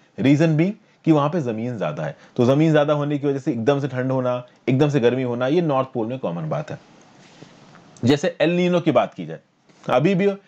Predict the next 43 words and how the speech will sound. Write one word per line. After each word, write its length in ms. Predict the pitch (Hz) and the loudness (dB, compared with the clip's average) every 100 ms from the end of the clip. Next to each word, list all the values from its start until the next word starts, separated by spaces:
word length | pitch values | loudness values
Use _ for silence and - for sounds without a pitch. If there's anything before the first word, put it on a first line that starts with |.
| _ - | _ -2
एल 100 | 160 | 0
नीनो 340 | 160 147 156 | 0 -2 -4
साउदर्न 380 | 156 127 120 139 | -2 -2 -2 -4
ऑसिलेशन, 600 | 107 104 117 110 - 101 | -6 -6 -4 -4 -2 -2
ये 200 | 104 147 | 2 2
एक 140 | 156 - | 0 -4
ऐसा 380 | 127 139 175 190 - _ _ | -4 0 -2 -2 -10 _ _
एटमॉस्फेरिक 580 | 123 131 143 - 156 151 | -8 -4 -6 -2 -4 -4
फिनोमिना 440 | 117 131 156 165 | -4 0 2 0
है 200 | 101 104 - _ _ | -2 -6 -10 _ _
जिसको 240 | 151 143 170 | -6 0 0
साइंटिस्ट 400 | 160 156 190 - | 0 -2 -8 -4
पूरी 200 | 160 175 | -4 -2
तरीके 320 | 180 175 185 | -6 -6 -6
से 60 | 170 | -2
समझ 200 | 151 151 | 0 0
नहीं 160 | 127 | 0
पाए 180 | 95 80 | -2 -6
हैं। 120 | 76 _ _ _ - 131 | -8 _ _ _ -4 0
उसी 200 | 151 190 | 2 4
प्रकार 340 | 175 165 165 | 2 2 -2
से 140 | 196 | -4
सडन 360 | 180 - 151 190 165 | -4 0 2 0 -4
स्ट्रेटोस्फेरिक 680 | - 143 160 156 170 165 127 | -6 -4 -4 -2 0 0 0
वार्मिंग 400 | 110 113 123 80 _ _ | 0 2 -2 -8 _ _
और 100 | 123 135 - | -2 -2 -2
पोलर 300 | 156 185 190 | 2 2 2
वोर्टेक्स, 520 | 135 123 139 107 - _ _ | 2 0 0 -4 -12 _ _
ये 200 | 139 202 - | 0 0 0
ऐसे 240 | 156 226 208 | -4 0 0
एटमॉस्फेरिक 500 | 160 160 - 170 156 | 2 -2 0 -2 -2
फिनोमिना 420 | 131 117 120 120 | -2 -2 -2 -2
है 160 | 110 110 | -4 -2
जिनको 280 | 131 151 - | 0 0 0
आज 200 | 131 151 | 0 0
भी 120 | 156 | -2
पूरी 240 | 156 135 139 | -4 -4 -4
तरीके 320 | 127 113 131 | -6 -6 -8
से 80 | 135 | -8
समझा 320 | 113 98 101 | -6 -4 -2
नहीं 180 | 87 76 | -4 -4
गया 160 | 73 | -6
है। 100 | 71 | -8